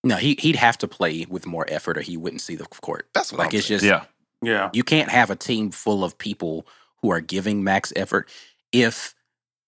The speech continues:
Speaker 1: Simo, uh, you know, if, if, if he set the bench as much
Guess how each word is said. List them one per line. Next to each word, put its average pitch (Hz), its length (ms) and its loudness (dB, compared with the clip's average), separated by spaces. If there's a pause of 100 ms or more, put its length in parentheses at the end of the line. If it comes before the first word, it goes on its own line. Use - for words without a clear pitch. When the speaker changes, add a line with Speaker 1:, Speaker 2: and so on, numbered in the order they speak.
Speaker 1:
Simo, 113 680 2 (200)
uh, 98 120 4
you 110 120 0
know, 90 340 0
if, 98 200 -2
if, 104 200 2
if 104 160 -6
he 151 200 2
set - 340 2
the 101 60 -2
bench 107 300 0
as 85 120 -4
much 107 260 2